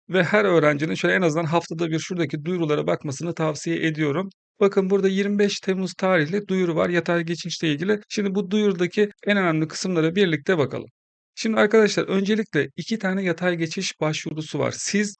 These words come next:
hangisine başvuracaksınız bunu tespit etmeniz gerekiyor. Birincisi M Y P ile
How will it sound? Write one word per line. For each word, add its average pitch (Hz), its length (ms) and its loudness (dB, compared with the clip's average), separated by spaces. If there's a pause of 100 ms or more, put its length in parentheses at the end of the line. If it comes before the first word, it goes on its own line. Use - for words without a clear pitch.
hangisine 190 560 2
başvuracaksınız 165 840 -2
bunu 180 160 -2
tespit 147 340 -4
etmeniz 135 340 -4
gerekiyor. 131 420 -2
Birincisi 196 460 0
M 147 220 0
Y 175 380 2
P 196 260 2
ile 135 280 0